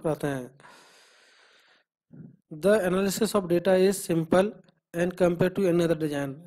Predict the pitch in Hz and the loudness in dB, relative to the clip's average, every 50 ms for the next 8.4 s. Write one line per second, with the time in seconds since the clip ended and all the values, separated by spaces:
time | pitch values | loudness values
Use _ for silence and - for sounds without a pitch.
0 | 170 160 156 165 165 - 196 185 185 170 - 180 160 - - 196 180 175 180 185 | -16 -12 -10 -10 -10 -8 -8 -8 -8 -8 -8 -12 -12 -10 -10 -10 -10 -10 -12 -16
1 | 175 - - - 165 151 160 165 175 170 170 170 160 165 165 170 170 165 165 165 | -20 -20 -12 -10 -10 -10 -8 -8 -8 -8 -8 -8 -8 -6 -6 -8 -8 -10 -10 -12
2 | 165 - - 160 - - 170 160 156 156 165 160 156 147 147 156 147 151 - 160 | -12 -14 -16 -16 -12 -8 -6 -6 -6 -6 -6 -6 -6 -6 -8 -8 -8 -8 -8 -8
3 | 156 156 185 180 170 151 151 147 165 160 160 156 160 170 190 - _ _ _ - | -4 -4 -2 -2 -2 -4 -4 -6 -6 -8 -8 -8 -8 -10 -10 -14 _ _ _ -20
4 | - - _ _ _ - - 170 - - 156 151 151 - 156 175 180 165 180 208 | -20 -20 _ _ _ -14 -14 -12 -6 -4 -4 -4 -4 -6 -6 -6 -2 -2 -2 -2
5 | - - 170 151 147 156 143 139 131 123 - 131 127 123 120 120 - _ _ _ | 0 -2 -2 0 0 -2 -2 -2 -4 -6 -6 -8 -8 -8 -10 -14 -18 _ _ _
6 | - - - _ - _ _ 170 180 190 202 196 196 202 190 196 - - 190 185 | -20 -20 -20 _ -20 _ _ 0 0 2 2 0 0 -2 -4 -4 -6 -6 -4 -2
7 | 180 185 180 185 185 202 208 185 180 180 175 175 170 160 - - 190 185 180 175 | -2 0 0 0 0 0 0 0 0 0 0 0 0 -2 -2 -2 -2 -2 0 0
8 | 170 170 170 175 165 180 190 175 | -2 -2 -2 -2 -4 -4 -6 -8